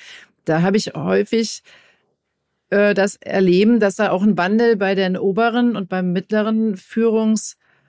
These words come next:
stattfindet. Und das dauert halt natürlich, so wie du sagst, auch, äh, sehr unterschiedlich lange. Aber ich kann jetzt nicht per se sagen, dass oben alle mitmachen wollen und in der Mitte nicht, weil ich merke auch, ich habe da auch ganz schöne Beispiele, dass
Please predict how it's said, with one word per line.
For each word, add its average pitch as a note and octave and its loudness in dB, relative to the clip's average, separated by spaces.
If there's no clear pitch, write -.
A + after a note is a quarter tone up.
stattfindet. A#3 -2
Und F#3 -2
das F#3 0
dauert A3+ 0
halt E3 -2
natürlich, F3 -6
so F#3 -6
wie F#3+ -2
du F#3 -6
sagst, F3+ -6
auch, F3 -8
äh, E3+ -8
sehr E3 -2
unterschiedlich G#3 0
lange. F#3 0
Aber - -2
ich E3+ -4
kann G#3 2
jetzt G3 -2
nicht G#3+ 0
per A3 2
se G#3+ 2
sagen, G3+ -2
dass F3 -2
oben G3 0
alle F#3 -2
mitmachen G#3 -2
wollen G3+ -2
und F3+ -6
in F#3 -6
der F3 -2
Mitte G3 -2
nicht, G#3+ 0
weil F#3+ 2
ich - -6
merke G3 -2
auch, A3 0
ich - -10
habe G3 -10
da E3+ -2
auch F3+ -6
ganz G3 -2
schöne G#3+ 2
Beispiele, G#3+ 0
dass F#3 -2